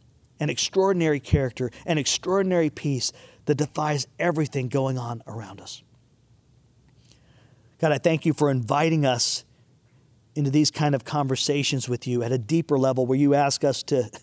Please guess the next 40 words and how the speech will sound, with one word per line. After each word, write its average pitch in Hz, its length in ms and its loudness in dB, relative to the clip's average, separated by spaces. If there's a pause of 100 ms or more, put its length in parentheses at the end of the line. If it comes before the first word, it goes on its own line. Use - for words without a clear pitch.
(240)
to 151 100 0
dig 143 300 0
deep, 156 320 -2 (640)
to 139 100 0
present, 139 600 0 (180)
to 156 100 0
reveal 139 920 0 (260)
what 143 160 0
is 131 160 -2
hidden 139 440 2 (180)
in 143 160 -2
our 120 100 -2
hearts - 420 -4
to 135 100 -10
you. 98 220 -12 (1700)
God, 143 140 -2
I 143 80 0
thank 160 280 -2
you 160 80 4
that 135 200 -2
you 175 120 2
want 151 300 0
to 139 80 -6
do 135 280 2 (140)
life 127 440 0 (140)
with 123 200 -6
us. - 320 -8 (680)
You 165 200 2
want 151 200 4
us 143 160 0
to 139 120 2
include 160 540 2
you 151 200 4
in 127 220 -2
every 156 340 2
thought, 156 500 -8 (560)
in 139 200 -2
every 160 280 2
word, 147 340 2
in 135 140 -2